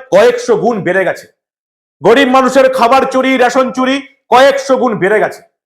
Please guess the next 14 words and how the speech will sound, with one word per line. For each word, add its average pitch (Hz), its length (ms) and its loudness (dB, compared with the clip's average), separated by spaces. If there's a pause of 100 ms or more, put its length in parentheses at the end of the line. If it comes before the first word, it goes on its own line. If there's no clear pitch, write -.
অপরাধ 226 480 2 (360)
কয়েকশো 254 480 0
গুণ 233 200 -2
বেড়ে 214 200 0
গেছে, 170 240 -2 (360)
নারীদের 233 460 2
উপর 254 120 2
অত্যাচার, 262 460 2 (240)
সম্মানহানি 247 640 0 (280)
কয়েকশো 277 500 2
গুণ 254 220 0 (100)
বেড়ে 233 220 0
গেছে। 185 220 -6 (380)
যে 147 180 2